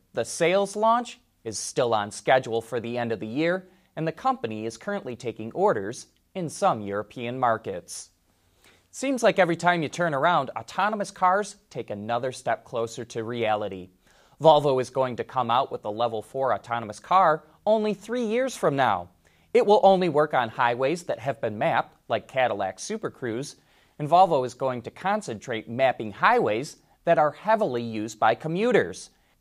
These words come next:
And with Volvo's L four X C ninety, you'll be able to take a nap when it's in autonomous mode. Volvo will not say what it will charge customers,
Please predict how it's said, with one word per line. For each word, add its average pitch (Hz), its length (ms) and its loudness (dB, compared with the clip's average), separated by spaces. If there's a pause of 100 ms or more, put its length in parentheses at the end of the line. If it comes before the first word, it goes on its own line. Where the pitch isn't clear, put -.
(260)
And 185 100 -2
with 147 180 2
Volvo's 151 600 6
L 156 180 6
four 151 420 2
X 139 200 2
C 139 160 -8
ninety, 123 580 -4 (140)
you'll 214 220 0
be 165 180 -2
able 180 260 0
to 107 80 -6
take 135 240 -8
a 120 80 0
nap 175 380 -2
when 113 100 -6
it's 113 140 -10
in 113 140 -6
autonomous 113 580 -6
mode. 113 400 2 (420)
Volvo 123 320 6
will 113 120 0
not 113 260 0
say 123 180 -2
what 110 160 -2
it 95 80 -6
will 104 120 -8
charge 104 380 -2
customers, 107 640 -2